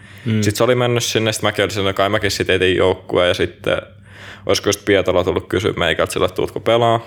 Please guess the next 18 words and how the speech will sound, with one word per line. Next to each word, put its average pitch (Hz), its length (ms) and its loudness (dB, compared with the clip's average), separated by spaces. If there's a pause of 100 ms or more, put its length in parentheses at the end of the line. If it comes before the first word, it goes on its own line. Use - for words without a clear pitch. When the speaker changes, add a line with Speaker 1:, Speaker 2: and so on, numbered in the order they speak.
(140)
Speaker 2:
Ja 107 60 -2
sit - 100 -6
mä - 60 -4
kävin 120 220 0
testaa, 110 380 0
ja 98 60 2
sit 95 160 -6
meikä 95 240 0
oli 92 200 2
ihan 95 200 2
inessä 92 320 -2
siinä 90 180 -2
mukana, 87 340 -2
mut 87 220 -6 (920)
just - 180 -2
kun 110 80 4
oltiin 104 320 2
tota, 104 300 0